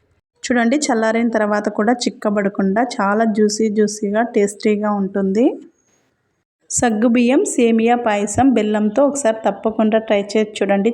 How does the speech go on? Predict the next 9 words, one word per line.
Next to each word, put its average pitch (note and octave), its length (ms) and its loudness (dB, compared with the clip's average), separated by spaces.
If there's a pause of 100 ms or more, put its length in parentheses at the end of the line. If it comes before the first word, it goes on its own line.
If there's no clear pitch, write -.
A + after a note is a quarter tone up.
చాలా G3+ 400 0
బాగుంటుంది. G#3 600 -2 (1300)
సగ్గుబియ్యం B3 580 2
సేమియా A3+ 340 0 (100)
పాయసం G#3 360 0 (120)
అప్పటికప్పుడు A3+ 560 -2 (100)
చాలా A3 200 0 (140)
ఈజీగా G#3 440 0
తయారు G3+ 220 0